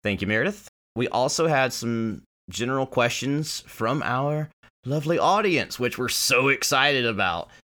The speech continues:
so we can finally address. But, oh, Meredith, no, you had the update about Alexander getting the four-foot spear in his chest.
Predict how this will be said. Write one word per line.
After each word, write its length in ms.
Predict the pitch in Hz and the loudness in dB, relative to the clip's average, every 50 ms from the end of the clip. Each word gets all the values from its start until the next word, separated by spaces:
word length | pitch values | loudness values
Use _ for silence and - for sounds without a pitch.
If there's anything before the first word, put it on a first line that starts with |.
| _ | _
so 120 | - 92 101 | -8 -4 -4
we 100 | 107 101 | -2 -2
can 120 | 104 101 | -4 -6
finally 420 | - - 104 107 107 107 104 104 | -4 -2 -2 0 0 -2 -2 -2
address. 360 | 98 87 87 107 104 98 - - | -4 -4 -2 -2 -2 -2 -4 -2
But, 200 | - 135 123 - | -2 -4 0 2
oh, 220 | 151 170 160 - - | 2 2 2 0 -2
Meredith, 340 | - 143 151 147 131 123 - | -4 -2 -2 0 -2 -2 -2
no, 80 | 143 131 | -2 -2
you 220 | 120 123 147 175 | -2 -2 -4 -4
had 260 | 180 175 170 151 123 | -2 -2 -2 -2 -2
the 220 | 120 120 117 107 85 | 0 0 0 2 2
update 480 | - 110 - - - 117 104 104 104 - - _ _ | 0 -2 -2 -4 -4 -4 -2 -2 -4 -6 -10 _ _
about 300 | - 78 95 90 - - - _ | -8 -6 -4 -4 -6 -6 -6 _
Alexander 440 | 98 107 110 110 107 120 113 107 110 | -4 -2 -2 -2 -2 -4 -2 -2 -2
getting 240 | 110 104 104 104 98 | -2 -2 -4 -4 -4
the 100 | 98 92 | -4 -6
four-foot 600 | - - 117 110 110 107 - - 110 104 - - | -6 -6 -4 -2 -2 -2 -2 -4 -4 -4 -4 -6
spear 340 | - - - 123 123 117 113 | -10 -8 -4 -2 -2 -2 -2
in 60 | 104 | -2
his 140 | 95 92 - | -6 -8 -8
chest. 440 | - 104 95 87 85 - - - | -6 -4 -4 -4 -4 -8 -10 -14